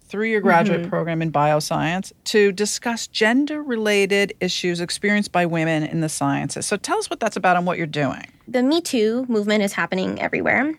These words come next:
Speaker 2: and academia has not been left out of that, although it's been a little slower to get started. A lot of people face issues in academia, and particularly women, and even more so women of color,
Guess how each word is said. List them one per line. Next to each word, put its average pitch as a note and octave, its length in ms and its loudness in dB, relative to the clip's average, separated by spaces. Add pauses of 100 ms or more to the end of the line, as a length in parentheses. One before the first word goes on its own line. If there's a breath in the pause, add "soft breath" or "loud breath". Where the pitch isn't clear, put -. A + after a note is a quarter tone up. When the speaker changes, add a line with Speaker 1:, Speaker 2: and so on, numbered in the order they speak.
Speaker 2:
and - 80 -4
academia G3 760 0
has G#3 180 -2
not F#3+ 200 2
been F4 160 0
left G3+ 180 -4
out - 140 -8
of - 60 -12
that, A3 120 0
although G3+ 220 2
it's G#3 160 -2
been F#3+ 160 -2
a F#3+ 60 0
little A3 200 0
slower F#3+ 580 0
to - 120 -8
get - 180 -6
started. - 480 0 (520 loud breath)
A A#3+ 80 2
lot A3+ 200 2
of B3+ 80 0
people C#4+ 260 -2
face A#3 280 -2
issues B3+ 400 0
in C#4 140 0
academia, C#4 840 0
and G#3 160 -2
particularly B3 960 0
women, G3+ 600 0
and G3 300 -2
even G3+ 200 0
more C#4 200 2
so F#3+ 260 0
women F#3 240 2
of F3+ 100 -8
color, A3 400 -2